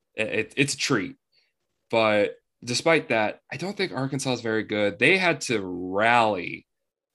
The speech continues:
to beat Rice, um, and not just beat them, but, like, beat them through the spread, which when you're Arkansas and you're playing Rice, that's not a game that you should be worried about just winning. That's a game where you should be, uh, obviously players don't know, the, or at least they shouldn't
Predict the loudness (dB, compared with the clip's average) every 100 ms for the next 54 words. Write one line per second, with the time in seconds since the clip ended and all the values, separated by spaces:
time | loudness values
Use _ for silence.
0 | -4 0 2 0 2 2 0 -2 -2 -4
1 | -6 -4 2 4 4 2 -2 -2 -2 -2
2 | -2 2 4 4 2 0 0 -4 -2 -4
3 | -2 -2 0 0 -2 -4 -6 -4 0 2
4 | 2 -2 -6 -4 0 2 2 2 0 0
5 | 0 0 -2 -4 -4 -4 -4 -4 -6 -12
6 | _ _ _ 0 2 2 2 2 2 0
7 | 0 -2 -2 -4 -4 -4 -4 -4 -2 -4
8 | -4 -8 -10 -8 -4 -4 -2 -4 -4 -4
9 | -4 -4 -4 -4 -4 -6 -6 -6 -8 -12
10 | _ _ _ _ _ -8 -8 -8 -8 -8
11 | -10 -6 -4 -4 -4 -6 -4 -6 -6 -8
12 | -6 -4 -6 -8 -6 -2 -2 -2